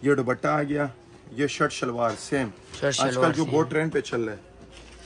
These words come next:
Speaker 1: ये तस्वीर है, जैसी तस्वीर होगी वैसे ही होगा। ये भी बाईस सौ रुपये रेट है, ये भी आपको दिखा दूँ। ये दुपट्टा आ गया, ये शर्ट शलवार सेम आजकल बहुत trend पे चल रहा है,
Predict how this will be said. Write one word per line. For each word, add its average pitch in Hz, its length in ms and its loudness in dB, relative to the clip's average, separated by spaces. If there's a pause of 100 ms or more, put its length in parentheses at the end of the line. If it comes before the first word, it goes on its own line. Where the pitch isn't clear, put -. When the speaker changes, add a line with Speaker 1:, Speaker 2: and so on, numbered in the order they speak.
(220)
Speaker 1:
ये 160 240 2
तस्वीर 170 400 2
है, 151 60 0
जैसी 160 280 0
तस्वीर 180 340 0
होगी 175 200 2
वैसे 151 260 -2
ही 147 60 0
होगा। 117 160 -2
ये 131 120 0
भी 160 100 2
बाईस 151 300 0
सौ 160 100 2
रुपये 143 200 -2
रेट 143 160 -2
है, 143 80 -8 (2250)
ये 123 120 -2
भी 135 100 -2
आपको 123 240 -4
दिखा 110 220 -8
दूँ। 107 180 -8
ये 131 100 2
दुपट्टा 123 360 0
आ 160 100 2
गया, 156 260 0 (260)
ये 139 60 2
शर्ट - 240 0
शलवार 139 380 0
सेम 147 260 2
आजकल 131 300 0
बहुत 123 240 -2
trend 127 220 -2
पे 117 80 -6
चल 104 200 -6
रहा 104 100 -6
है, 98 60 -12